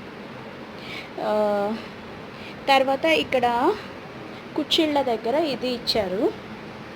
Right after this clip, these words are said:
కుచ్చిళ్ళు మటుకు ఇలా ఇచ్చినారనమాట.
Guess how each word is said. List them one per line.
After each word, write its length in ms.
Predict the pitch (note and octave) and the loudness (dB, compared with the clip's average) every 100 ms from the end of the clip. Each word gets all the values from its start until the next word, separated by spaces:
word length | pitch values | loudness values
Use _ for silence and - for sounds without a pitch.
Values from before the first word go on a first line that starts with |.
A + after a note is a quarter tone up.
| - - - - - - - - - - - - - - - - | -12 -12 -12 -12 -14 -12 -12 -12 -12 -12 -14 -14 -14 -12 -12 -10
కుచ్చిళ్ళు 400 | B3 - B3+ A#3+ | -8 -2 0 0
మటుకు 320 | A3 G#3+ - | -2 -2 -2
ఇలా 240 | D#4+ A#3 G#3+ | -2 0 0
ఇచ్చినారనమాట. 1040 | F#3+ - G#3 F#3+ F3 E3+ E3+ D#3 B3 | 0 -2 -2 -2 -4 -4 -6 -4 0